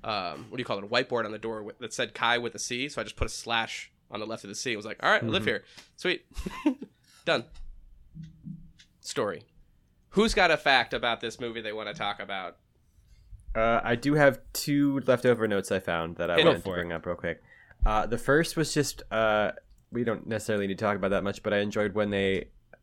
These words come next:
Speaker 2: uh, with the mustard and the honey, when he Princess Brided, uh, Foggy,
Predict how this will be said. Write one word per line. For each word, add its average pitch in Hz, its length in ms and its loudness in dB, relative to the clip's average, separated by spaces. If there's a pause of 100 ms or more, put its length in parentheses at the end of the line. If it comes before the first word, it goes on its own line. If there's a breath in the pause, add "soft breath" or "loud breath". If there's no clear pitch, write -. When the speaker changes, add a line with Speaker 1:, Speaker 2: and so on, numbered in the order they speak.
Speaker 2:
uh, 92 160 0 (140)
with 98 180 -8
the 107 80 -2
mustard 104 380 -2
and 104 100 -2
the 98 40 -2
honey, 110 300 0
when 107 140 0
he 101 80 -2
Princess 104 400 -2
Brided, 101 540 2 (280)
uh, 92 540 2
Foggy, 104 500 0